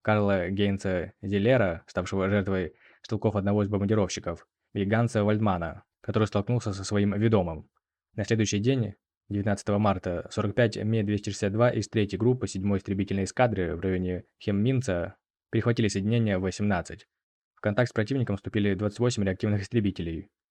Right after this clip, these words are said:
Снова были применены ракеты, и жертвами немцев стали шесть американских тяжёлых бомбардировщиков. За этот результат пришлось заплатить потери двух машин с пилотами.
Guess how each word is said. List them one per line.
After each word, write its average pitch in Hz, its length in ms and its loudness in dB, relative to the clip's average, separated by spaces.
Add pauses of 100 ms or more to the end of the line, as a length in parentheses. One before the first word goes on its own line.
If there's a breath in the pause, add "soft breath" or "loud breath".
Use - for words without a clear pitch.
(100)
Снова 139 240 0
были 107 160 2
применены 101 460 2
ракеты, 95 600 -2
и 95 60 -6
жертвами 104 360 2
немцев 120 280 0
стали 92 260 0
шесть 117 260 0
американских 98 460 -4
тяжёлых 98 300 0
бомбардировщиков. 95 760 -2 (460)
За 101 220 -2
этот 117 260 0
результат 104 540 0
пришлось 95 320 -4
заплатить 98 500 -2 (140)
потери 101 300 0
двух 117 260 0
машин 101 460 -2
с - 60 -20
пилотами. 85 540 -2